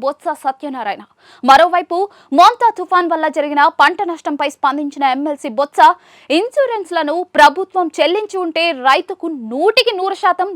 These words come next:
నష్టం భర్తీ అయ్యేది. ఈ క్రాప్ విధానం రద్దు చేసి రైతులనే ఇన్సూరెన్స్ కట్టుకోమని వదిలేయడంతో ఎక్కువ మంది నష్టపోతున్నారు అని తెలిపారు.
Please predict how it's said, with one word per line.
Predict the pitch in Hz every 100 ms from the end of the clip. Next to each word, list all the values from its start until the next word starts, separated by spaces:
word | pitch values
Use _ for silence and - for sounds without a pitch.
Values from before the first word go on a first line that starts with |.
| 233
నష్టం | 240 - 392 277
భర్తీ | 277 262 381
అయ్యేది. | 285 202 - - - - 262
ఈ | 277 -
క్రాప్ | 302 320 254
విధానం | 269 349 381 403
రద్దు | 277 254 294 359
చేసి | 339 320 370 - - - 262
రైతులనే | 302 480 605 508 403 415
ఇన్సూరెన్స్ | 311 320 370 359 349 - _
కట్టుకోమని | 285 262 359 392 403 392 403 - 285
వదిలేయడంతో | 294 370 415 370 320 294 311 277 -
ఎక్కువ | 294 - 381
మంది | 349 320 294
నష్టపోతున్నారు | 277 349 339 330 349 330 330
అని | 277 254
తెలిపారు. | 220 208 175